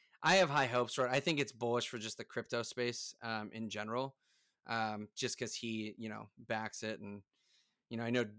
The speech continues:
I know Doge was pumping like crazy yesterday. So, um, but yeah, I would love to see that. I mean, I think there's some cool, um, animated N F Ts out there.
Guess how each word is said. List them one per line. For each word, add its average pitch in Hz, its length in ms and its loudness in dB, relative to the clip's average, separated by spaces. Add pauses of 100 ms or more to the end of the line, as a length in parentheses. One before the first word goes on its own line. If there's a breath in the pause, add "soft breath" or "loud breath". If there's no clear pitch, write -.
(120)
I 120 100 -2
know 117 160 0
Doge 113 360 -2
was 107 180 -6
pumping 110 680 -6
like 107 180 -10
crazy 113 360 -4
yesterday. 110 540 -4
So, 107 420 -8 (520)
um, 107 500 -2 (300)
but 139 80 4
yeah, 151 120 6
I 151 80 8
would 139 100 6
love 131 160 4
to 120 60 -6
see 113 160 -4
that. 110 180 -6
I 120 60 -4
mean, 135 120 2
I 135 80 2
think 151 160 -2
there's 156 140 -2
some 139 120 -2
cool, 131 540 4
um, 110 440 -4
animated 123 560 0 (120)
N 123 160 -2
F 117 100 -6
Ts 131 240 -2
out 110 160 -4
there. 107 300 -6